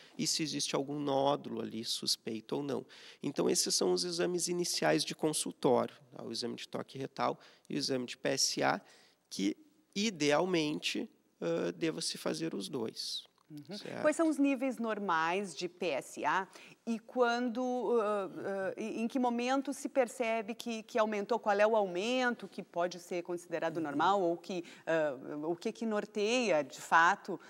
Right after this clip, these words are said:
Speaker 2: hã, e indica que há um aumento não
Speaker 1: Uhum.
Speaker 2: tão normal assim?
Speaker 1: Os níveis normais vão variar conforme a idade,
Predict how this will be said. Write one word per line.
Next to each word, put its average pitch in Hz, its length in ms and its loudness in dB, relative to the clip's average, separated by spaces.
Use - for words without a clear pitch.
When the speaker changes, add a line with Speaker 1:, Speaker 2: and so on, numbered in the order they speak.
Speaker 2:
hã, 170 460 0
e 190 240 -4
indica 202 560 -4
que 233 320 -4
há 226 420 4
um 220 300 -2
aumento 196 800 -2
não 202 540 0
Speaker 1:
Uhum. 254 80 -2
Speaker 2:
tão 214 360 2
normal 190 380 0
assim? - 260 -6
Speaker 1:
Os 185 200 -2
níveis 196 360 2
normais 170 400 4
vão 175 160 2
variar 156 440 2
conforme 131 580 -4
a 131 40 0
idade, 117 640 -2